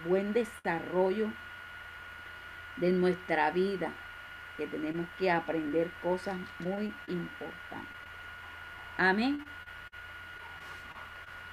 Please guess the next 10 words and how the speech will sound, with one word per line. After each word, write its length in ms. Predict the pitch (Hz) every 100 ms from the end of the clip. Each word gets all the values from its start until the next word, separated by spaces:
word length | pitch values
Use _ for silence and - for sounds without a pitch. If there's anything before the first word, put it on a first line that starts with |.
| - - - - - - - -
Entonces, 600 | - - 208 214 269 277 294 - - - - - - - - -
en 140 | 214
la 140 | 214 196
próxima 460 | 220 226 294 285
clase, 460 | 277 254 240 240 269 269 277 - - - - - - - - - - - - - - - - - - - - - - - - - - - -
usted 260 | 180 180 180
se 140 | 226
va 80 | 226
a 40 |
estudiar 560 | 233 233 247 220 185